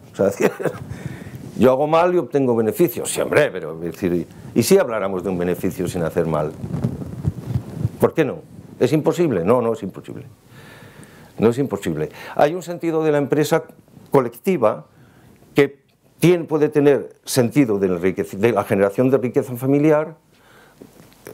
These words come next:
eh, que se comparte en parte, es que se comparte, eh, hasta ci-,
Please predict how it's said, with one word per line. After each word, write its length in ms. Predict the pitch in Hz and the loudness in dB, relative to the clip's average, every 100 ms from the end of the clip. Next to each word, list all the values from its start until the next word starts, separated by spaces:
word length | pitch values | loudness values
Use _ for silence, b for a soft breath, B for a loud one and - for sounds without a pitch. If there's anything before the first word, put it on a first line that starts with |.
| - | 0
eh, 140 | 151 151 | 0 2
que 200 | 170 156 | 0 0
se 180 | 156 120 | -2 -2
comparte 480 | 123 117 160 151 | -4 0 -2 0
en 100 | 123 | -6
parte, 380 | - 113 - 92 - | 0 0 0 -10 -10
es 80 | - | 0
que 120 | - | 0
se 160 | 123 | 2
comparte, 580 | 107 104 170 165 - 80 _ b b b _ - | 0 2 2 0 -6 -20 _ b b b _ 2
eh, 360 | 104 104 - - | 2 2 -2 -2
hasta 280 | 110 - | 0 0
ci-, 120 | 120 | -2